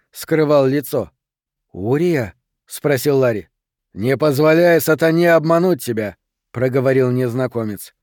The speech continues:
«Убей его, Ларри», сказала Бонни низким, спокойным, но в то же время требовательным голосом. «Это и есть Урия.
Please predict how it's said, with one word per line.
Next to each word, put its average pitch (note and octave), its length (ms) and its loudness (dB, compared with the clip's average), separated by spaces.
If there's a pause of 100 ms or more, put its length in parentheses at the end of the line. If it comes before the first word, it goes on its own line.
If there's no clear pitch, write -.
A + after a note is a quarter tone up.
(600)
«Убей C#3 560 -2
его, B2 320 -6
Ларри», C#3+ 560 -4 (220)
сказала A2+ 520 -4
Бонни D3+ 400 -2 (280)
низким, C3 520 -2
спокойным, E3+ 680 -2 (280)
но A#2+ 100 -14
в - 60 -18
то D3 140 -6
же B2 120 -4
время D3+ 300 -2
требовательным D3 760 0
голосом. B2 460 -2 (460)
«Это B2+ 300 -4
и - 220 -8
есть D3 640 -6
Урия. C3 540 -2